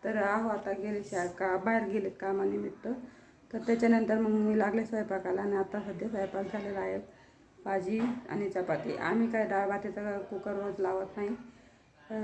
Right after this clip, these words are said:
एकदाच, अ, म्हणजे कुणाचा उपवास असेल वगैरे किंवा काय असेल तरच डाळ भातचा कुकर आम्ही रोज लावतो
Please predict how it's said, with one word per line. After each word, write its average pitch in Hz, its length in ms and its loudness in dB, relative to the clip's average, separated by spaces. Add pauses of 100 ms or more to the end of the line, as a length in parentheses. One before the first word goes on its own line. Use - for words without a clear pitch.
(260)
एकदाच, 226 520 0
अ, 202 100 2
म्हणजे 196 320 2
कुणाचा 214 480 -2
उपवास 214 380 2
असेल 202 340 -4
वगैरे 196 520 0
किंवा 190 280 -2 (540)
काय 208 120 -2
असेल 202 420 -2
तरच 208 260 -2
डाळ 196 200 2
भातचा 190 260 -6
कुकर 190 300 -8
आम्ही 185 200 2
रोज 185 220 -2
लावतो 185 320 -10